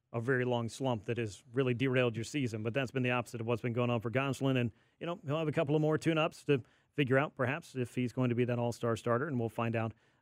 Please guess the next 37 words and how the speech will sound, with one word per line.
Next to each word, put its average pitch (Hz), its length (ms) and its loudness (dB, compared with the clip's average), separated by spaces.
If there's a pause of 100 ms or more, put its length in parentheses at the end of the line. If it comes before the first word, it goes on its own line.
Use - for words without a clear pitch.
uh, 113 140 -4
when 120 200 2
the 123 100 2
game 120 220 2
comes 127 220 0
along 120 300 2
in 131 140 -2
a 120 60 0
couple 120 260 0
of 120 60 0
weeks. 127 380 2
Looking 180 200 -2
at 160 80 2
the 160 120 2
National 156 380 0
League 143 120 2
wild 147 240 2
card, 143 220 4
I 127 40 4
mentioned 135 280 0
that 123 80 4
the 127 80 2
Braves 139 460 0 (300)
are 139 140 0
at 131 140 0
the 123 80 -2
top 151 360 -2
of 135 240 4
the 123 180 2
wild 135 260 -2
card 127 180 4
standings, 131 400 0
are 117 80 0
right 135 260 -2
there 131 200 4
with 123 200 0
the 120 240 0